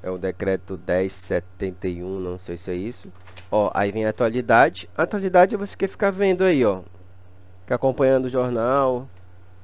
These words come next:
Olha, aspectos gerais, temas atuais, domínio tópicos relevantes de diversas áreas, tema de como economia, educação. É, ficar vendo jornal, gente, lendo revistas pra essa área especializada.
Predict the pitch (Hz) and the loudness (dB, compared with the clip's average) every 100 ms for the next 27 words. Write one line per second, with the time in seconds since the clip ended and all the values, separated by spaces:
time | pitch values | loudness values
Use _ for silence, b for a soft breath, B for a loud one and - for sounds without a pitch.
0 | - - - 113 98 90 92 - - 101 | -18 -16 -2 0 2 0 -4 -14 -8 -8
1 | - 110 - 120 147 135 135 135 - 110 | -2 -4 -4 -2 4 8 10 8 2 -2
2 | 107 107 - 135 123 127 127 117 110 110 | -2 -4 -2 2 4 4 2 0 -2 -4
3 | 107 107 110 - - 104 104 101 104 104 | -4 -6 -8 -14 -8 -4 -4 -4 -6 -6
4 | 101 101 110 104 104 104 - 90 92 104 | -6 -4 -4 0 0 0 -4 -6 -6 -6
5 | 101 101 95 95 113 120 123 123 127 120 | -6 -6 -8 -6 -4 -2 -2 0 2 2
6 | 101 - 117 - 113 113 120 b b b | 0 -6 -6 -4 -4 -4 -6 b b b
7 | b - 523 - - 320 233 226 226 214 | b -6 2 2 2 4 4 4 0 0
8 | 226 202 175 196 175 170 - 170 160 160 | 0 4 4 4 0 -4 -2 2 2 0
9 | 160 143 143 - 156 - - - - 123 | -2 0 -4 -4 -8 -10 -18 -12 -2 2
10 | 123 127 143 - - 110 117 117 - 131 | 4 2 0 -2 2 4 4 0 -6 -4
11 | 131 123 123 120 117 123 | -2 -2 2 4 4 2